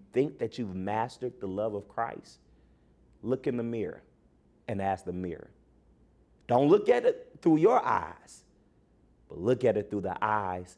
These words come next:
and the ways of Christ. How do I do that? It's by reading the Word of God.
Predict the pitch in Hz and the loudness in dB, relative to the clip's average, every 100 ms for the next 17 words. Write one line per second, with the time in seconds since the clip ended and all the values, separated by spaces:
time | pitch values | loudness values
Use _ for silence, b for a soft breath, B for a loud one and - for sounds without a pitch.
0 | - 98 85 87 87 80 - - 104 - | -12 -10 -6 -6 -6 -8 -18 -6 -6 -6
1 | - - - _ _ _ _ b b b | -14 -20 -20 _ _ _ _ b b b
2 | - 160 160 151 131 131 139 139 190 - | 2 4 6 4 4 2 2 2 2 -6
3 | _ _ _ _ _ 127 117 110 98 101 | _ _ _ _ _ -4 -2 0 0 0
4 | 123 113 104 92 98 90 82 85 87 - | -2 -4 -4 -4 -4 -4 -8 -8 -8 -14